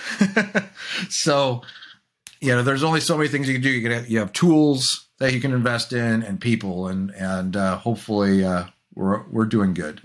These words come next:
And I don't wanna grow too fast. I talk about that a lot. Um, some people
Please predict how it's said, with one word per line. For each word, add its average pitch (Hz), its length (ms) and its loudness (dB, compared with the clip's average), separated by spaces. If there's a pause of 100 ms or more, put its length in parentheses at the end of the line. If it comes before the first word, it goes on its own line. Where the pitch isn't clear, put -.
(140)
And 101 180 -8
I 107 120 0
don't 143 120 2
wanna 143 180 0
grow 110 260 -2
too 104 200 -4
fast. 104 360 -4
I - 20 -12
talk 92 240 -8
about 90 320 -12
that 113 220 -2
a 113 40 -2
lot. 107 400 -4 (800)
Um, 87 300 -8
some 120 260 -2
people 120 480 0